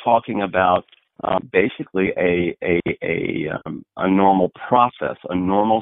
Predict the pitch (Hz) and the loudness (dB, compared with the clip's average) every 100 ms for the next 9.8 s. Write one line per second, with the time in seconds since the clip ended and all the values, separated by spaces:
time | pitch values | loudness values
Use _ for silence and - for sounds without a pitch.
0 | - 98 90 90 90 87 87 87 - - | -2 -6 -4 0 0 -2 -6 -8 -8 -2
1 | 117 110 - 80 80 - _ - _ _ | 0 0 -2 -2 -4 -8 _ -20 _ _
2 | - 110 98 - 82 87 - - 87 87 | 2 4 4 0 2 2 0 -6 -2 -2
3 | - - - 87 78 80 - 85 - - | -2 -10 -2 0 0 -4 -4 -4 -6 -12
4 | - 71 - - _ _ _ _ _ _ | -10 -10 -10 -16 _ _ _ _ _ _
5 | _ _ _ _ _ _ _ _ 92 101 | _ _ _ _ _ _ _ _ -2 2
6 | 95 - - 92 95 92 90 64 - _ | 2 0 -2 2 4 4 2 -4 -14 _
7 | _ _ _ _ _ - - 156 202 - | _ _ _ _ _ -16 0 2 2 -4
8 | 82 78 82 - _ 104 - - 131 131 | -4 -2 -8 -16 _ -6 -4 -4 -2 -2
9 | 120 107 95 95 - 87 87 | -2 -4 -4 -4 -2 -2 0